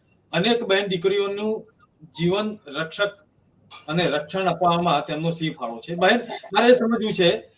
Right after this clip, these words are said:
કે આ જે ઘટનાઓ છે તેમાં સાહેબે જે વાત કરી તે પ્રમાણે કાયદો તો કાયદાનું કામ કરે છે, પરંતુ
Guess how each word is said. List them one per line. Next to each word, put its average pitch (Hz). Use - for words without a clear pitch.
કે 233
આ 196
જે 233
ઘટનાઓ 202
છે 170
તેમાં 175
સાહેબે 165
જે 175
વાત 185
કરી 202
તે 202
પ્રમાણે 202
કાયદો 180
તો 214
કાયદાનું 196
કામ 185
કરે 190
છે, 170
પરંતુ 190